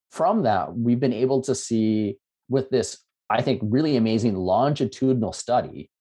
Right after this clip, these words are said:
what law firms are kind of bucking the trend when it comes to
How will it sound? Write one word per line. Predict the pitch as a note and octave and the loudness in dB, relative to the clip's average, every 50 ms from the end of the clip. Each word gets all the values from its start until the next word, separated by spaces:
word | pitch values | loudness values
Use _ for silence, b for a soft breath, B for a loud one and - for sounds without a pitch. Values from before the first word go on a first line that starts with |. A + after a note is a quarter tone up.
| _ _ _ _ _ _ | _ _ _ _ _ _
what | G#2 A#2+ D#3 G3 D#3+ | -2 0 0 0 0
law | D3+ D3+ B2+ C#3 | 0 0 2 0
firms | C#3 - D#3 C#3 C3 - | 2 2 2 2 2 0
are | A2 G#2 | -6 -8
kind | - - B2+ A2 | -2 -2 0 0
of | A#2 F#2+ E2+ - - - | 0 -2 -4 -8 -4 -2
bucking | A#2 B2 - - D3 C3+ C3+ B2+ | -2 -2 0 0 2 2 4 4
the | B2 A2+ | 2 2
trend | G2 - - - G#2 F#2+ E2+ - - - _ _ _ _ _ _ _ b b b b b b | 0 -2 -2 0 2 2 2 0 -6 -14 _ _ _ _ _ _ _ b b b b b b
when | A2 A2 G#2+ | -2 -2 -2
it | G2+ - - | -2 -4 -4
comes | - A#2 G#2+ G#2 A2 G#2 - - | -2 0 0 0 0 -2 -6 -8
to | - - G#2+ G2 G2 G2 F#2 F2 F#2 F#2 F#2 F2+ - | -6 -4 -2 0 0 0 0 0 -2 -4 -4 -6 -8